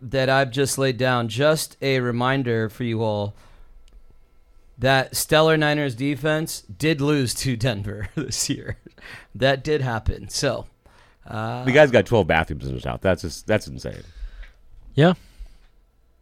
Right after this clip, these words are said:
Speaker 1: <laughs> Thank you. That was
Speaker 2: <laughs> Yeah,
Speaker 3: I
Speaker 2: I'm
Speaker 3: thought you
Speaker 2: just
Speaker 3: guys were gonna continue.
Speaker 2: I'm
Speaker 3: I
Speaker 2: just
Speaker 3: was
Speaker 2: saying,
Speaker 3: leaning
Speaker 2: man.
Speaker 3: in.
Speaker 2: Like, dude, you could go into a different bathroom for a week and a half.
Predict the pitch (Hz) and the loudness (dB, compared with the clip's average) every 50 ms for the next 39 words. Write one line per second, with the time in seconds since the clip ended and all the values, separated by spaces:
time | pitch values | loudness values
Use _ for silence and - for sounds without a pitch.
0 | _ _ _ _ _ _ _ _ _ _ _ - _ _ - - - - - - | _ _ _ _ _ _ _ _ _ _ _ -20 _ _ -4 -4 -4 -4 -6 -8
1 | 247 - - - - 415 - - - 311 262 233 254 285 294 302 302 165 180 - | -12 -8 -2 0 0 0 0 -2 -6 -6 -4 -2 -2 -2 -2 -2 0 2 2 4
2 | - 202 190 - 220 196 - - 247 262 277 240 - 320 320 311 311 311 - 277 | 4 4 6 6 6 6 8 8 10 10 10 10 10 10 10 10 10 10 10 8
3 | 302 339 330 285 311 269 269 330 349 370 285 254 247 269 277 185 208 240 233 180 | 6 4 4 4 4 4 6 6 8 8 8 8 8 8 6 8 8 8 8 8
4 | 254 - 151 156 156 160 330 285 254 175 - - - - 151 175 175 170 147 190 | 6 6 8 8 8 6 6 4 2 -2 -6 -12 -8 2 4 4 4 6 8 8
5 | 175 156 131 107 - - - - - 120 135 175 190 - 214 208 156 131 160 175 | 8 8 6 4 0 -8 -14 -12 -6 0 2 2 4 4 4 2 6 8 10 10
6 | 175 180 175 160 151 139 131 151 143 151 131 110 139 135 131 135 127 135 135 127 | 12 12 10 10 8 8 8 6 6 6 6 6 8 8 8 8 6 6 6 6
7 | 117 110 104 98 - - - - - - 143 151 143 131 120 123 143 147 - 147 | 6 4 4 0 -4 -8 -12 -18 -2 6 8 10 10 10 8 6 4 6 6 4
8 | 135 127 117 113 117 107 95 85 78 78 - - - | 6 6 4 4 4 4 2 2 0 -4 -8 -14 -20